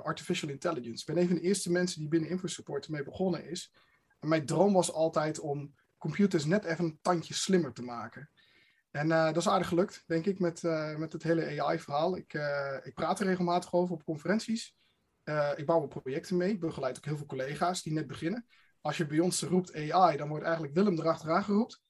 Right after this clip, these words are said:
geroepen. Ehm, dat is wel heel bijzonder om mee te maken dat, eh, dat mensen me meer kennen dan dat ik de mensen ken eigenlijk.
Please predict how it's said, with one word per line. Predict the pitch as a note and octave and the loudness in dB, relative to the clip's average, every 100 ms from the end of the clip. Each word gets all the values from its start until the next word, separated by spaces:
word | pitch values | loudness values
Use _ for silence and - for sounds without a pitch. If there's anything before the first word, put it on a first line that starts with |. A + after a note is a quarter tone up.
| _ _ _ _ | _ _ _ _
geroepen. | - F#3 A3 - B3+ - | 0 4 4 4 0 2
Ehm, | F3 F3+ F3 E3 D#3+ _ _ | 4 6 6 4 -4 _ _
dat | F3+ | 0
is | F3+ | 4
wel | F3 | 6
heel | F3+ | 6
bijzonder | D#3 D#3 F#3 F3 | 2 2 2 4
om | D#3+ | 2
mee | D#3+ E3+ | 0 0
te | D3+ | -2
maken | C#3+ D3+ D#3+ | -4 -4 -6
dat, | D3 C#3+ | -8 -8
eh, | C#3+ C#3 | -10 -10
dat | C#3 | -10
mensen | D3+ D3+ - | -8 -8 -10
me | C#3 | -12
meer | C#3+ D3+ D#3+ | -6 -6 -4
kennen | D#3 C#3+ | -4 -6
dan | C#3+ C#3 | -8 -10
dat | C3 | -12
ik | C#3+ | -14
de | C#3+ | -12
mensen | D3 D3+ | -10 -12
ken | - - | -12 -14
eigenlijk. | - - - - | -12 -14 -18 -20